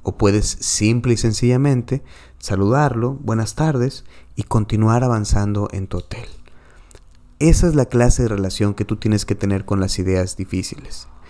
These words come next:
Etiquetarlas, decir, "Ok, ahí viene un pensamiento incómodo", y continuar, ponerle atención a algo más, moverte a pensar en otra cosa, pero no gancharte con esa idea.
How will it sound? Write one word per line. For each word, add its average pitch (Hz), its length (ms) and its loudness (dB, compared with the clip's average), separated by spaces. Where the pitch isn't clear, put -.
Etiquetarlas, 113 760 0
decir, 101 320 -4
"Ok, 101 160 -2
ahí 98 260 0
viene 110 160 2
un 117 80 -2
pensamiento 101 800 0
incómodo", 110 760 0
y 139 320 4
continuar, 127 640 2
ponerle 120 340 4
atención 104 560 0
a 101 60 2
algo 98 200 2
más, 98 500 0
moverte 101 440 2
a 107 80 -6
pensar 95 320 -6
en 95 100 -6
otra 92 260 -6
cosa, - 440 0
pero 120 200 4
no 131 400 4
gancharte 104 720 -2
con - 360 -6
esa 104 360 -2
idea. - 480 -10